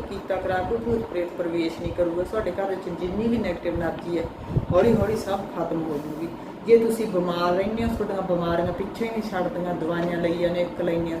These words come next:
ਦੂਜੀ ਲੈਂਦੇ, ਤੁਸੀਂ ਠੀਕ ਨਹੀਂ ਰਹਿੰਦੇਗੇ, ਤੇ ਤੁਸੀਂ ਕੀ ਕਰਨਾ, ਇੱਕ ਟੁਕੜਾ ਫਟਕੜੀ ਦਾ ਲੈਣਾ, ਇੱਕ ਨਿੰਬੂ ਦਾ ਲੈਣਾ, ਸਾਰੀ ਰਾਤ ਆਪਣੇ ਸਰਾਣੇ ਰੱਖਣਾ, ਸਾਰੀ ਰਾਤ ਉਹਨੂੰ ਪਿਆ ਰਹਿਣ ਦੇਣਾ। ਅਗਲੀ ਸਵੇਰ ਉਹਨੂੰ ਚੱਕਣਾ, ਆਪਦੀ ਉਤਰੀ ਵਾਰ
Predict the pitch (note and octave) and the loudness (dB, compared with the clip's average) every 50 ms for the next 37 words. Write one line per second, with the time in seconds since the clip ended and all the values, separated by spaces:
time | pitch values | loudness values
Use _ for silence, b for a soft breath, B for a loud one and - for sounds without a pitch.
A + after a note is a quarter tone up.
0 | - - F3 F3 - - F3+ E3+ E3+ E3+ E3+ E3+ - - - - - - - - | -4 -4 -6 -4 -4 -4 -2 0 2 2 2 0 -2 -2 -4 -6 -8 -8 -8 -8
1 | - F3+ F#3+ G#3 A3 F3+ F3 E3+ F#3+ A3 A3+ G3+ F#3+ G3+ - - A3 G#3 G3+ F#3+ | -8 -6 -4 -4 -2 -2 -2 -2 0 0 0 0 0 0 2 2 2 2 2 0
2 | F#3+ - - - - - - - - - - A3 A3 A#3 A#3 A3+ A3+ A3+ G#3+ - | -4 -8 -8 -10 -10 -8 -8 -8 -6 -2 0 2 2 2 2 0 0 -2 -4 -4
3 | G#3+ G#3 G#3 G#3 G3+ G3 G3+ G3 - F#3+ - - G#3 G3+ G3 F#3+ F#3 F#3 - - | -6 -4 0 2 4 4 4 4 4 4 2 0 -2 0 0 0 0 0 0 -2
4 | D#3 - - - - - E3+ F3 F3 F3 F3 F3 F3+ F3+ F#3+ F#3 - F3 E3 D#3 | -4 -4 -4 -2 0 0 2 4 4 2 2 0 0 -2 -4 -4 -4 -4 -2 -2
5 | D#3 D3+ D3 C#3+ C#3+ D3+ D3+ D#3+ D#3 D#3+ E3 F3 F3+ G3 F#3 - - - F#3 F3 | -2 -2 -2 -2 -2 0 0 0 0 0 0 -2 -2 -4 -4 -6 -6 -6 -2 0
6 | F3 F3+ G#3+ F#3+ F#3+ F#3 F3+ F3+ F3+ - - F#3+ - - - G3 G3+ G3 G3 - | 0 2 2 2 0 0 0 0 -2 -2 0 0 -2 -2 -2 -4 -4 -4 -4 -2
7 | A3 A3 G#3 F#3+ E3 D#3 D#3 - - - D#3 D#3 D#3 - - F3+ F3 F#3 A3 A3+ | -2 -2 0 -2 -2 -2 -4 -6 -6 -8 -6 -6 -8 -8 -6 -4 -2 0 0 2
8 | A3 G3+ G3 - G#3+ G#3 G#3 G#3 - F#3 F3+ F3 F3 F3 F#3 G3 A3 A#3 A3+ G3+ | 2 0 0 0 -2 -2 -2 -2 0 0 0 0 0 0 -2 -2 -2 -2 -2 -4
9 | F#3+ F#3 F#3 - B B B B B B - - G3 F#3+ G3+ A3+ A#3 A3+ A3+ - | -4 -4 -6 -8 B B B B B B -4 2 4 4 4 6 4 4 2 2
10 | G#3+ G#3 G#3 G3+ A3+ A3 A3+ A#3 A3+ G#3 G3 - - - F#3 F#3+ F#3 F#3+ F#3 F#3 | 2 4 4 4 4 2 2 2 2 0 0 -2 -2 -2 0 2 2 2 2 0
11 | F#3 G3+ G3+ - - G3+ G3 F3+ F3 F3 F3 F3 E3+ | 0 -2 -4 -4 -6 -6 -4 -2 0 2 2 2 2